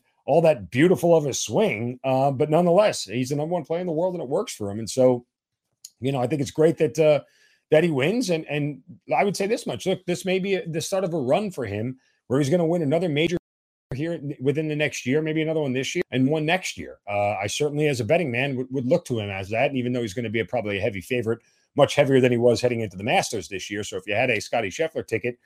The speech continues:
at plus eighteen hundred or whatever it was to win the Masters this year, congratulations to you. All right, uh, pivot here in the final moments of,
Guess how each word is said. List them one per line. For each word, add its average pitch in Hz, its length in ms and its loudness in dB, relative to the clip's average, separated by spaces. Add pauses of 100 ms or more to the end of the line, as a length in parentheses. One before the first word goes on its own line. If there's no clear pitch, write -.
(500)
at 131 180 0
plus 135 240 6
eighteen 123 320 0
hundred 135 220 0
or 113 40 2
whatever 123 300 2
it 104 60 -4
was 120 180 0
to 113 80 -10
win 107 160 -6
the 104 40 -4
Masters 107 300 -4
this 107 160 -4
year, 131 140 -4
congratulations 117 760 -4
to 95 100 -10
you. 120 240 0 (560)
All 180 80 10
right, 143 220 6
uh, 151 300 8
pivot 220 320 4
here 156 240 2
in 143 180 -2
the 131 40 -2
final 156 300 -2
moments 139 340 -2
of, 127 400 2